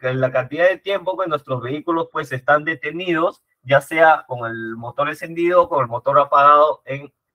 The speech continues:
esta sección. ¿Cuál es la tolerancia también de distancia en metros? Es decir, si yo quiero saber en un perímetro, eh, radial de cincuenta metros, ¿qué medida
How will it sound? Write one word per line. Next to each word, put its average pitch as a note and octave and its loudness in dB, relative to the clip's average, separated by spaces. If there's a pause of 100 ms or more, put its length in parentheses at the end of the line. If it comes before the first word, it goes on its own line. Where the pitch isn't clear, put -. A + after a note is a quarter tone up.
(180)
esta C3 -2
sección. - -6 (920)
¿Cuál F#3 4
es G#3+ 2
la G#3+ 2
tolerancia F3 0
también E3+ -4
de D#3+ -6
distancia F3+ -4
en E3+ -8
metros? G3 -4
Es D#3 -4
decir, E3 -8
si C3+ -8
yo C#3 -6
quiero E3 -2
saber D#3 0
en D3+ -4
un C#3 -8
perímetro, D#3 -4 (300)
eh, B2+ 4
radial D#3+ 4
de D3 -4
cincuenta C#3+ -4
metros, F#3 -6 (120)
¿qué D#3 -8
medida E3+ 0